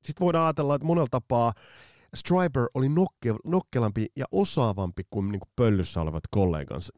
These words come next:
Tossa saattaa ihan oikeastaan olla. Nää ei ollut siinä määrin pöllyssä kuin vaikka Mötley Crüe ja muut. Mm, heillä oli soundi, ulkonäkö, biisit, konsepti, mut jotenkin tulee sellainen olo, että mutta. Jälkeen sitä on jättänyt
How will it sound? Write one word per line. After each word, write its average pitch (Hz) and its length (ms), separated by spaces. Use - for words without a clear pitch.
Tossa 151 220
saattaa 165 340
ihan 113 140
oikeastaan 87 460
olla. 64 160
Nää 156 200
ei 151 120
ollut 117 200
siinä 120 240
määrin 85 340
pöllyssä 87 380
kuin - 120
vaikka 82 200
Mötley 82 300
Crüe - 280
ja 67 80
muut. 62 240
Mm, 131 400
heillä 196 240
oli 110 140
soundi, 143 600
ulkonäkö, 117 600
biisit, 107 560
konsepti, 101 640
mut 123 140
jotenkin 131 360
tulee 98 220
sellainen 87 340
olo, 90 100
että - 200
mutta. - 520
Jälkeen 226 300
sitä 156 120
on 147 80
jättänyt 139 340